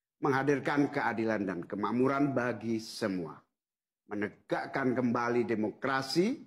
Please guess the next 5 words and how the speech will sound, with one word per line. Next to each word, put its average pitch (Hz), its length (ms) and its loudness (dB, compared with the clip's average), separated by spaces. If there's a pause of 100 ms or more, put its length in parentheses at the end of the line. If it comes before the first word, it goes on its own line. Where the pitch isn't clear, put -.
(320)
dan 104 320 0
menunaikan 107 960 0
janji-janji 95 960 -2
reformasi. 92 800 -6 (880)
Dan 131 400 2